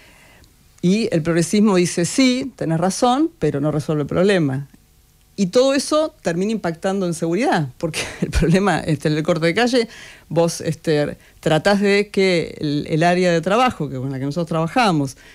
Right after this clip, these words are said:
se ocupara de, de resolver el problema y el problema no lo resuelve. Entonces, quedás atrapado en una tensión, tenés un conflicto de larga data, porque el, el conflicto de los tercerizados tiene más de veinte años,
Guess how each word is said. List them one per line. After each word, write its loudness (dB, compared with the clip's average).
se -6
ocupara 2
de, 0
de -4
resolver 0
el 0
problema 2
y 2
el -4
problema -2
no 0
lo -4
resuelve. 2
Entonces, -4
quedás 0
atrapado 0
en -2
una -2
tensión, 0
tenés -4
un -2
conflicto -4
de 0
larga 2
data, -2
porque -8
el, -10
el -6
conflicto -4
de 2
los -4
tercerizados -2
tiene -2
más 0
de 2
veinte 2
años, 0